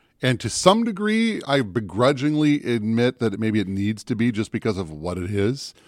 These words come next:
I mean, you don't show up to a place in a tuxedo and let it be absolutely rup-, uproariously, you know,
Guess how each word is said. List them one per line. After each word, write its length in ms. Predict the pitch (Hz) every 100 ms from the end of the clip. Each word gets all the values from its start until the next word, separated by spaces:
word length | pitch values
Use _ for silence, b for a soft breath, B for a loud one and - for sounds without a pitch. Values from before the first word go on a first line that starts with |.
| b b -
I 40 |
mean, 120 | 107
you 100 | 110
don't 180 | 131 147
show 200 | - 147
up 80 | 139
to 80 | 135
a 40 |
place 320 | - 127 127
in 80 | 123
a 60 | 107
tuxedo 580 | - 107 - 139 120
and 80 | 101
let 140 | 104 107
it 80 |
be 160 | 82 110
absolutely 380 | 107 110 110 98
rup-, 380 | 98 107 - 98
uproariously, 1040 | 127 - 104 110 110 101 - 104 95 92 104
you 80 | 101
know, 420 | 92 92 87 90